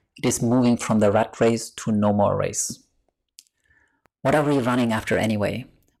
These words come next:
What is the point of having more of something? Money, houses, cars, followers, fame? Let's assume you have more than you had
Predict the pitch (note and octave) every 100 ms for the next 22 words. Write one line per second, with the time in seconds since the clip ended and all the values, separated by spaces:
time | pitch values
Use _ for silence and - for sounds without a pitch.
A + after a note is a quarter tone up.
0 | - C#3+ D3 - - B2+ A2 - A#2 A2+
1 | A2 A2 G2 - - G2+ - G2 - A#2+
2 | A#2 G2 G#2 A2+ G#2+ G2 - - G#2+ -
3 | - G#2 G2+ F#2 - B2 A2 G#2 - _
4 | - - _ _ _ _ B2 - D3 -
5 | E3 D3 B2 A2+ A#2 A#2 A#2 B2+ A#2 A2+
6 | G#2+ G2 G#2+ G#2 G#2